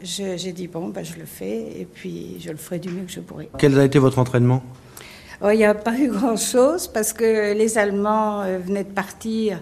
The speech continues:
Speaker 1: et il restait une jument <laughs> allemande dans une caserne, donc on a retrouvé à la caserne <laughs> Saint-Charles d'Orléans, et je suis montée deux fois dessus, et c'est tout, j'avais, j'étais jamais montée à cheval, euh, et d'ailleurs elle s'est emballée quand on lui a montré une cravache, enfin il y a eu des petites ane-,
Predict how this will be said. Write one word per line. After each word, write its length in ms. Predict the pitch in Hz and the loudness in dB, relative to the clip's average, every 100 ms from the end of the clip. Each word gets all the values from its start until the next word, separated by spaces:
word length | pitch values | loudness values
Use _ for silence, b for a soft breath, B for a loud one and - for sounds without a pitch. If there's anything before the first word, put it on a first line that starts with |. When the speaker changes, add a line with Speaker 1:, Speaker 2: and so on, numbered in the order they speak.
| B B B B | B B B B
Speaker 1:
et 560 | - 196 196 190 190 190 | -2 2 4 4 4 2
il 80 | 190 | 0
restait 420 | 190 190 - 208 | 0 -2 0 2
une 140 | 202 | 2
jument 340 | 190 233 262 262 | 0 2 4 4
<laughs> 60 | 254 | 4
allemande 500 | 254 233 220 226 226 | 4 4 4 4 2
dans 140 | 208 202 | 2 0
une 240 | 190 208 | 0 -4
caserne, 560 | 196 190 190 202 254 294 | 0 0 2 4 6 4
donc 220 | 240 - | 0 -2
on 140 | 208 | -2
a 80 | 196 | -2
retrouvé 580 | 185 - 220 208 214 214 | -4 -6 -6 2 4 4
à 60 | 190 | 2
la 100 | 190 | -2
caserne 480 | 214 226 - 285 202 | -2 -4 0 2 4
<laughs> 0 | |
Saint-Charles 800 | - 233 214 - 226 220 208 | 2 -2 -2 -4 0 0 0
d'Orléans, 600 | 208 214 220 202 208 233 - 262 B B B | -2 -2 0 0 -2 -4 -6 -10 B B B
et 500 | - 214 202 196 190 | 8 10 10 8 4
je 100 | 190 | 2
suis 300 | 185 - 220 | 0 -4 -2
montée 380 | 214 208 202 220 | -2 -2 0 0
deux 160 | 202 220 | 2 0
fois 220 | - 180 | 0 -2
dessus, 500 | 175 - 233 277 254 | -2 -4 -2 0 0
et 180 | 196 185 | 0 0
c'est 220 | 180 190 | -2 -4
tout, 180 | 180 233 | -2 -2
j'avais, 400 | 202 170 180 170 | 0 0 0 -2
j'étais 440 | 165 170 170 180 | -4 -6 -4 -4
jamais 280 | 175 190 202 | -2 -2 -2
montée 340 | 196 180 180 | -4 -4 -4
à 60 | 160 | -4
cheval, 480 | - - 202 240 247 | -4 -2 0 2 0
euh, 200 | 202 180 | 0 0
et 340 | 175 180 175 175 | 0 -2 -2 -2
d'ailleurs 360 | 180 180 180 | -2 -2 0
elle 100 | 180 | 0
s'est 160 | 180 190 | -2 0
emballée 480 | 170 175 185 190 190 | 0 0 0 0 0
quand 240 | 185 165 | -2 -4
on 100 | 175 | -2
lui 200 | 180 180 | -4 0
a 80 | 180 | 0
montré 320 | 180 180 175 | 0 -4 -4
une 140 | 175 180 | -6 -6
cravache, 600 | - 180 175 214 233 233 | -2 -2 2 2 2 0
enfin 240 | 196 196 | -4 -2
il 80 | 180 | -2
y 60 | |
a 60 | 185 | -2
eu 80 | 180 | -4
des 160 | 185 | -6
petites 340 | 165 - 190 175 | -10 -10 -10 -6
ane-, 160 | 175 | -4